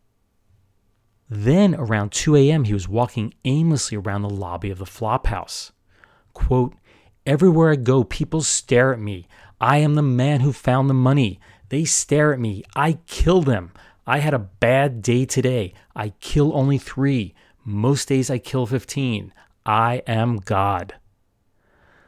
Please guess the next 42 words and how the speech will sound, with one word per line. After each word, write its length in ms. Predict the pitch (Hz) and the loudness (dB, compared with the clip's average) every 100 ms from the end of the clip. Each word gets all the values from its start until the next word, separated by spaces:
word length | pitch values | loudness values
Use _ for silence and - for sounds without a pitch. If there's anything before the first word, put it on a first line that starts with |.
| _ _ - | _ _ -16
Suddenly, 600 | - - - 180 180 123 | -12 -6 0 2 2 0
he 100 | 117 | -2
turned 480 | - - 143 156 143 | -6 -4 -2 -2 -2
to 80 | |
thirty-five-year-old 840 | 104 - 123 143 - 135 123 117 104 | -6 -4 -2 -2 -2 -2 0 0 0
Michael 400 | 104 117 - 110 | 0 -4 -4 -6
Griswack 560 | - 120 127 113 98 - | -2 -4 -2 -4 -4 -6
and 340 | 107 92 90 | -10 -10 -12
blurted 320 | - 123 147 | -4 -2 0
out, 280 | 131 110 117 _ _ _ _ _ | 0 -2 -4 _ _ _ _ _
"I 200 | 147 143 | -4 -2
am 420 | 151 160 151 123 98 | -2 -2 -2 -4 -4
God 300 | 131 139 147 | 0 2 2
and 120 | 135 | 2
I'm 100 | 127 | 0
gonna 240 | 110 131 139 | 0 -2 -2
kill 320 | - - 156 | -4 0 2
you. 300 | 143 104 - - - - | 2 0 -4 -14 -20 -12
I 120 | - 139 | -8 -4
can 160 | 143 | -4
kill 320 | - 156 143 - _ | -4 -4 -6 -10 _
anyone 480 | 151 175 143 107 101 | 2 2 2 2 0
who 120 | 110 | 0
looks 320 | 110 143 - | 0 0 0
at 140 | 110 92 | -2 -2
me." 260 | 95 90 _ _ _ _ _ - _ _ _ _ | -8 -14 _ _ _ _ _ -20 _ _ _ _
Or 80 | 120 | 0
maybe 240 | 123 139 | 2 4
it 80 | 151 | 2
was, 320 | 120 127 120 - _ _ _ | 2 0 -2 -8 _ _ _
"I 80 | 151 | -6
can 320 | 160 160 131 | -2 0 2
look 240 | 120 165 - | 2 2 2
at 80 | 135 | 2
a 20 | |
man 360 | 110 107 101 | 2 2 0
and 200 | 101 101 | -4 -8
kill 360 | - - 160 147 | -8 0 2 4
him 160 | 117 101 | 2 -2
with 140 | 104 | -4
a 40 | |
look." 400 | 104 110 139 - | -6 -4 -4 -6